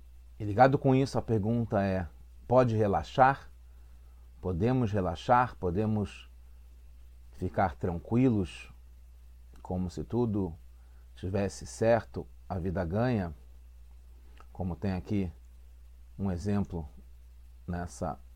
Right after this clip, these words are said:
foto maravilhosa que eu desejo muito estar num lugar como esse e simplesmente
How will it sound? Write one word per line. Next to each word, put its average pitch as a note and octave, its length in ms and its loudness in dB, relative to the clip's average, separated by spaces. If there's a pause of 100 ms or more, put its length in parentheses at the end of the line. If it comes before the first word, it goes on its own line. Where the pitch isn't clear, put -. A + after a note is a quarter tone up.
(200)
foto G2 420 -2
maravilhosa F2 720 -4
que E2+ 300 -6 (560)
eu F2+ 100 -6
desejo G2 420 0
muito G#2 480 0 (460)
estar F#2+ 380 -2
num F#2 100 0
lugar F#2 320 -2
como F2+ 300 -4
esse G2+ 440 -4 (760)
e - 40 -6
simplesmente F2+ 960 -6